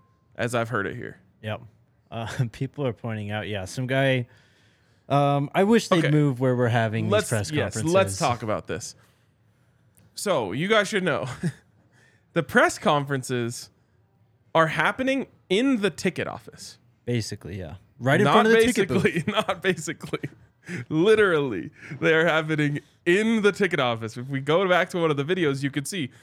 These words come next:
Speaker 1: one of those windows right there could be used to sell tickets.
Speaker 2: Yes.
Speaker 1: The one that we're standing right in front of. Um, and so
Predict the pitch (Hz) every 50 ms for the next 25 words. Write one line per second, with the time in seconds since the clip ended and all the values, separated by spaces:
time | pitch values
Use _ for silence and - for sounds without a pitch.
0 | _ _ _ _ 156 170 208 202 214 190 160 147 170 190 220 214 240 240 240 240
1 | 240 247 240 247 247 240 240 233 - - - 247 214 226 247 214 214 247 226 185
2 | - 196 165 - - 196 220 208 - 208 165 - - 131 127 107 107 143 151 185
3 | 220 220 202 175 147 175 160 - 208 202 175 131 107 147 180 175 127 165 - 160
4 | 131 - - - _ _ _ _ _ _ _ _ _ _ _ - 160 151 143 139
5 | 139 127 123 120 - - _ _ _ _ _ _ _ _ _ 175 165 160 - 202
6 | 190 175 160 -